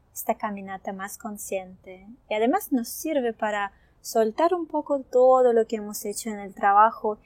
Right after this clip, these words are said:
y así prepararnos para pasar la tarde con nuestra fami-, familia o nosotras solas, pero ya sin arrastrar todo este peso, toda esta carga de nuestra jornada laboral. ¿Bien?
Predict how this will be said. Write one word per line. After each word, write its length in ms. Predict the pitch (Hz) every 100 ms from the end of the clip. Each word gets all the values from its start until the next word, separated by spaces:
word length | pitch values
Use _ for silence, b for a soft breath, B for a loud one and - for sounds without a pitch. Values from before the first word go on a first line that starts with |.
| b b
y 120 | 233
así 640 | 208 196 - - 240 262 254 b b
prepararnos 680 | - 220 214 202 208 233 233
para 240 | - 214 190
pasar 360 | 196 - 208
la 140 | 214 196
tarde 640 | 202 202 214 214 214 208 - _
con 120 | 190
nuestra 340 | 190 - 196 196
fami-, 340 | - 202 220
familia 680 | - 185 254 330 254 233 226
o 220 | 220 208
nosotras 540 | 190 185 208 - - -
solas, 640 | - 277 302 302 440 - _ _ _
pero 580 | - 220 214 214 214 214 _ _ -
ya 340 | 233 285 320 _ _
sin 340 | - 311 330
arrastrar 600 | 285 254 226 - 233 220 220
todo 260 | - 233 226
este 280 | 220 - 220
peso, 400 | - 202 - 202
toda 280 | - 196 190
esta 280 | 190 - 190
carga 580 | - 175 180 185 190 _ -
de 100 | 190
nuestra 380 | 180 - - 190
jornada 520 | - 190 180 180 190
laboral. 480 | 185 180 180 170 165 _ _ _ _ _
¿Bien? 220 | 240 330